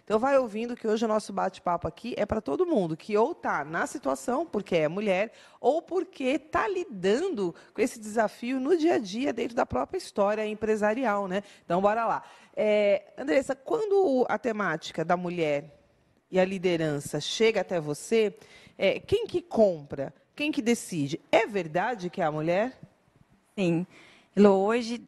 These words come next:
Speaker 2: de setenta a oitenta por cento dos clientes que nos procuram na corretora são mulheres, né? Hoje, a mulher, ela tem um poder aí de decisão muito grande. É, uma porque a mulher, ela,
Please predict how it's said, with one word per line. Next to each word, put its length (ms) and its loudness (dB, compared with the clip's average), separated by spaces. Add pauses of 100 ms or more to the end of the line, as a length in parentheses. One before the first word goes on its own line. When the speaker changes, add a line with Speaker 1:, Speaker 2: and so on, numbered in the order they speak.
(100)
Speaker 2:
de 180 -2
setenta 640 0
a 60 2
oitenta 420 0
por 140 -2
cento 160 -4
dos 160 -4
clientes 260 -2
que 60 -8
nos 120 2
procuram 440 0
na 120 -2
corretora 640 0
são 200 -4
mulheres, 500 0 (300)
né? 160 -10 (420)
Hoje, 380 4
a 40 4
mulher, 380 -2
ela 180 -2
tem 220 -4
um 60 -4
poder 320 0
aí 160 2
de 40 -6
decisão 440 0
muito 280 -4
grande. 560 -2 (540)
É, 560 2
uma 180 0
porque 320 -2
a 80 4
mulher, 360 -2
ela, 160 -2